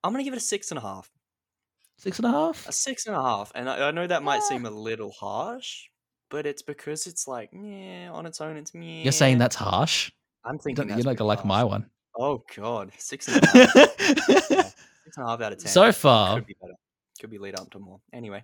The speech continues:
Speaker 2: I'm thinking around a four.
Speaker 1: Really?
Speaker 2: Yeah. I,
Speaker 1: Wow.
Speaker 2: I really didn't like it.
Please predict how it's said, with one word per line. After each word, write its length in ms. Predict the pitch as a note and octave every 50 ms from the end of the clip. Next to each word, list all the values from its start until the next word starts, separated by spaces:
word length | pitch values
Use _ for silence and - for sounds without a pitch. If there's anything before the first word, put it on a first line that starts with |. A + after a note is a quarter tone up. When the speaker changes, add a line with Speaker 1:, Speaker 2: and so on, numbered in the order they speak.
| _ -
Speaker 2:
I'm 180 | C#3+ E3 F3
thinking 600 | D#3+ - D3+ C#3 B2+ A#2 - A#2 A2 A2 A#2+ A#2+ - _ _ -
around 240 | G2+ G2+ A2 A2 G#2+
a 40 |
four. 460 | G2+ - - F2+ F#2 F#2+ E2 D#2 - - _ _ _ _ _ _ _ _ _ _ _
Speaker 1:
Really? 400 | G#2+ G#2+ B2 D#3 D#3 G#2+ G2 F#2+ G2+ _ _ _ _ _ _ _ _ _ -
Speaker 2:
Yeah. 420 | G2+ G2+ G2+ G2+ G2+ G2+ G2+ F#2 - _ _ _ _ _ _ _ _ _ _ _ - G#2+ G#2
I, 140 | G#2+ A2 A2+
Speaker 1:
Wow. 120 | G#2 G2+
Speaker 2:
I 140 | F#2+ F#2+ A2+
really 280 | G#2+ G2+ G#2 G2 G2
didn't 220 | F#2+ G2 F#2 F#2+ E2+
like 300 | E2 F2+ F#2 F#2+ - -
it. 160 | G2 G2 -